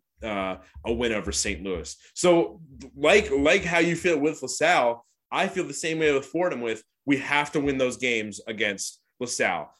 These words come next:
They have to win those games against Duquesne and George Washington. And then we can talk about what their next step in the conference is. And as frustrating as it might be for a fan of a lot of those teams that are in the bottom four,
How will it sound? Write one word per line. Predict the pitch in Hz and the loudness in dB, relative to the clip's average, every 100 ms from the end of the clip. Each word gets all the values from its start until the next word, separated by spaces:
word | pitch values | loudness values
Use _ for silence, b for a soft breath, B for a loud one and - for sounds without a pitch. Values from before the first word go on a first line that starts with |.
| - | -4
They | 139 | -4
have | 135 - 147 143 | -4 -2 0 0
to | 151 | -2
win | 139 131 | -4 0
those | 120 | -2
games | 107 113 104 | -2 -8 -8
against | 107 104 - | -8 -8 -8
Duquesne | 110 110 117 107 101 98 _ - | -12 -8 -6 -4 -6 -12 _ -10
and | 110 | -8
George | 107 104 | -6 -8
Washington. | 104 107 107 104 95 98 95 b b - | -2 0 0 -4 -8 -8 -10 b b -6
And | 143 127 101 101 | -4 -4 -10 -2
then | 143 165 160 | 0 2 0
we | 135 | -2
can | 135 123 | -4 -4
talk | 131 117 | -2 -2
about | 113 104 98 92 _ _ | -2 -4 -4 -6 _ _
what | 120 127 127 | -2 0 2
their | 113 | 0
next | 107 107 | 0 -2
step | - 113 98 104 | -2 -2 -2 -6
in | 101 | -10
the | 95 | -10
conference | 98 95 - 82 | -10 -10 -12 -14
is. | 90 73 - - b b | -12 -12 -14 -18 b b
And | 147 147 131 - - _ _ _ - - - - | 0 0 -2 -10 -20 _ _ _ -20 -20 -20 -4
as | 170 165 | -2 -2
frustrating | 190 202 - 208 185 | -2 -2 2 0 2
as | 165 | 0
it | 151 | 0
might | 151 147 | -2 0
be | 147 | -2
for | 165 147 | -2 -4
a | 127 | -4
fan | - 127 139 | -4 -4 -2
of | 123 | -2
a | |
lot | 117 123 | 0 0
of | 117 | 0
those | 113 113 | -4 -6
teams | - 131 139 127 | -10 -6 -4 -4
that | 113 | -4
are | |
in | 107 113 | -4 -6
the | |
bottom | 110 107 107 | -4 -2 -4
four, | 101 117 127 147 156 | -6 -6 -4 -4 -6